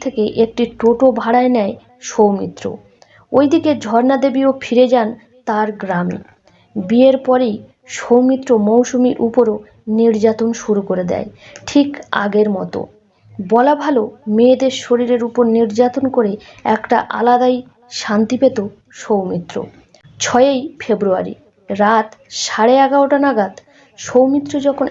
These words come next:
একটা অল্প বয়সী মেয়েকে দেখতে পায়, তখনও ঠিক করেই নিয়েছিল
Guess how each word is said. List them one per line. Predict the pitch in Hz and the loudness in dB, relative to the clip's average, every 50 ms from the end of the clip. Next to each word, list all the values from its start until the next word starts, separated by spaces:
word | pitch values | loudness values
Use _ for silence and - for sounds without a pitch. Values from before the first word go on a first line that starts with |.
| - | 0
একটা | - 233 233 - - 247 208 - - - | -2 -2 -2 -2 -2 -2 -2 -2 -2 0
অল্প | - 220 233 240 233 262 262 247 | 0 2 2 2 4 2 4 4
বয়সী | 262 262 262 262 - 262 247 | 4 2 2 0 -4 -4 -2
মেয়েকে | 220 220 220 240 240 233 254 247 202 - 214 | 0 0 0 0 0 2 2 0 2 2 0
দেখতে | 214 214 - - 247 | 0 0 2 -2 0
পায়, | 247 247 247 262 330 - _ _ _ _ - _ _ _ - | 0 0 -2 -2 -4 -8 _ _ _ _ -20 _ _ _ 0
তখনও | 254 247 247 - 330 320 294 240 240 - - - _ - | 0 0 0 2 2 4 4 4 2 0 -8 -18 _ -16
ঠিক | - - 262 254 262 - | -4 -2 -2 -2 -2 -4
করেই | - 285 269 277 277 285 | 0 2 2 4 4 2
নিয়েছিল | 285 269 226 196 180 - - 196 190 | 2 0 0 -2 -4 -6 -10 -10 -10